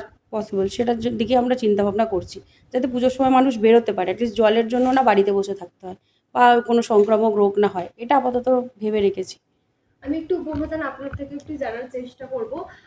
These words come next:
Speaker 2: আহ, এই যে, আহ, জল নিকাশি একটা সমস্যা রয়েছে যেটা, সেটা সমাধানের জন্য নতুন টেন্ডারে এই বিষয়ে কি কি, আহ, মানে প্রকল্প বা কি কি কাজ আপনারা রেখেছেন?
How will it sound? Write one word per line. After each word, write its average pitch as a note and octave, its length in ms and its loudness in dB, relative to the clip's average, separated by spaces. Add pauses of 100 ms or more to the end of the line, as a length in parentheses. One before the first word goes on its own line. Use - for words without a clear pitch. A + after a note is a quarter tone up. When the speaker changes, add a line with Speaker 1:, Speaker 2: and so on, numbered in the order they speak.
Speaker 2:
আহ, C4+ 200 -6
এই D4+ 200 -2
যে, E4+ 140 -6 (140)
আহ, C4 240 -2
জল C#4 260 -2
নিকাশি E4+ 360 -4
একটা F4 240 -12
সমস্যা D4+ 460 -8
রয়েছে D4 500 -8
যেটা, C4 340 -8
সেটা D#4+ 260 -12 (140)
সমাধানের D4 480 -6
জন্য E4 180 -6 (180)
নতুন E4 280 -2
টেন্ডারে D4+ 520 -8 (240)
এই F4 260 0
বিষয়ে F4 320 -2
কি D#4+ 240 -6
কি, D4+ 120 -4 (400)
আহ, C4+ 260 -4 (180)
মানে C4 240 -6
প্রকল্প D4+ 360 -8 (100)
বা C#4+ 60 -6
কি C#4 120 -14
কি D4 140 -10
কাজ C4+ 300 -6
আপনারা B3+ 280 -8
রেখেছেন? A3 480 -10